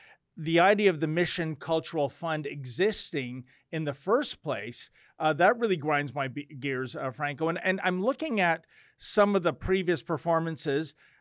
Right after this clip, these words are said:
Uh, you mentioned in your report, uh, twenty nineteen, the Mission Cultural Fund gave almost nine thousand dollars to the Canadian artist Peaches. Oh, I can just imagine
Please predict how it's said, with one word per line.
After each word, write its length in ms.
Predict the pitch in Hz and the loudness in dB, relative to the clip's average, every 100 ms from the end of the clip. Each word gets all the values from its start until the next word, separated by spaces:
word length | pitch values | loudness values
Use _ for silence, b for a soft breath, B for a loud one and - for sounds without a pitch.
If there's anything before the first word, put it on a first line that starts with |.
| - | -2
Uh, 300 | 151 156 156 | 4 4 2
you 200 | 170 165 | 0 0
mentioned 400 | 165 190 - 185 | 4 2 0 -2
in 120 | 175 | -2
your 120 | 160 143 | -2 -2
report, 720 | 131 - 185 175 131 - - b b b - | -2 -2 2 4 4 -2 -14 b b b 2
uh, 240 | 151 143 | 4 4
twenty 420 | 139 - 180 196 | 0 -2 0 2
nineteen, 680 | 190 175 175 - 180 165 147 | 2 0 -2 -4 -2 -2 -2
the 60 | 147 | -4
Mission 400 | 143 175 - 208 | 0 0 0 -4
Cultural 500 | - 180 180 190 156 | 2 4 4 2 0
Fund 460 | - 160 135 139 135 b b b - 139 | 0 -2 -2 -2 -8 b b b -10 0
gave 260 | 165 156 | 4 4
almost 480 | 165 160 175 156 143 | 4 4 4 2 2
nine 340 | 170 170 214 | 2 4 2
thousand 540 | 220 214 185 175 165 165 | 2 2 4 2 -2 4
dollars 640 | 165 170 135 123 135 - b b b | 6 8 6 0 -4 -8 b b b
to 140 | - 175 | 0 2
the 100 | 160 | 2
Canadian 640 | - 175 175 196 202 196 | 2 2 2 2 2 0
artist 680 | - 160 170 165 156 - - _ | 2 6 6 6 0 -2 -12 _
Peaches. 640 | - 240 233 - 131 135 - | -6 -4 -4 -4 -6 -6 -2
Oh, 160 | 214 196 | 4 4
I 80 | 156 | 4
can 240 | - 170 | -2 -4
just 380 | 131 262 233 - | -2 0 0 -4
imagine 640 | 156 151 160 151 143 120 | -2 0 2 0 -4 -6